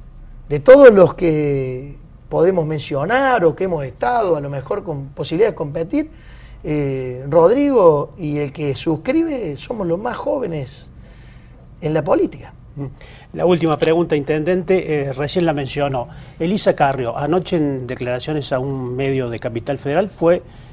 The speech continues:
Speaker 2: eh, muy dura con usted, lo acusó incluso de, eh, tener un acuerdo con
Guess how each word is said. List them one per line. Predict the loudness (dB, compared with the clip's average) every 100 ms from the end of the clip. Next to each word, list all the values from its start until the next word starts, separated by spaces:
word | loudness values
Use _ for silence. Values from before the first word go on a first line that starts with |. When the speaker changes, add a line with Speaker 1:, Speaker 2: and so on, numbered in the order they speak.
| -14
Speaker 2:
eh, | -6 -4 -4
muy | -2 2
dura | 4 4 4 2 -8
con | -8 -6 -8 -8
usted, | -8 2 4 4
lo | 0
acusó | -4 -6 -4 2 2 2
incluso | -4 -4 -4 -2 -4 -2
de, | -2 -4 -8 -20 -18 -12
eh, | -8
tener | -2 0
un | 2
acuerdo | 0 6 6 6 -2 -2
con | -2 -2